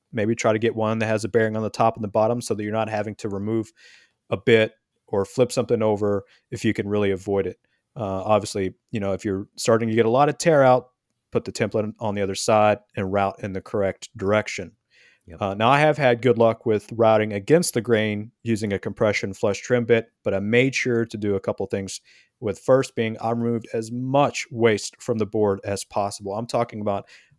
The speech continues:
Speaker 1: I'll typically leave no more than a thirty-second to a sixteenth that I need to route away.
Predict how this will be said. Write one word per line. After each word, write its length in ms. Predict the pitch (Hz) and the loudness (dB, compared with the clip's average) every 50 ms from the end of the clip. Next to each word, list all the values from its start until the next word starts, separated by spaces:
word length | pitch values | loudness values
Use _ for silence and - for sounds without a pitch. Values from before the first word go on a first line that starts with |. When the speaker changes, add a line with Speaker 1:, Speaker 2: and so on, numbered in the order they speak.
| _ _ _ | _ _ _
Speaker 1:
I'll 120 | - 120 | -2 -2
typically 340 | 123 - 160 127 131 - 120 | -2 -2 -6 -6 -4 -4 -2
leave 260 | 113 110 110 104 101 | -2 0 -2 -2 -2
no 120 | 117 117 117 | -2 -2 0
more 240 | 113 113 113 113 107 | 2 2 2 2 2
than 120 | 107 104 | 2 0
a 140 | 104 98 92 - | 0 -2 -4 -6
thirty-second 960 | - - - 131 131 117 113 104 - - - 131 113 110 - 101 92 90 - _ _ - | -6 -4 -2 -2 -2 -2 -2 -6 -6 -2 0 0 -2 -2 -4 -8 -10 -12 -16 _ _ -8
to 100 | - 107 | -8 -6
a 60 | 98 | -6
sixteenth 580 | - - - - - - - 117 101 95 - | -6 -6 -8 -8 -8 -10 -8 -8 -8 -10 -10
that 100 | - 110 101 | -10 -8 -6
I 40 | 98 | -6
need 140 | 104 101 | -6 -6
to 60 | 95 95 | -4 -4
route 260 | 101 101 101 98 95 | -4 -2 -2 -4 -6
away. 380 | 92 98 98 92 90 87 95 | -6 -6 -6 -6 -6 -8 -12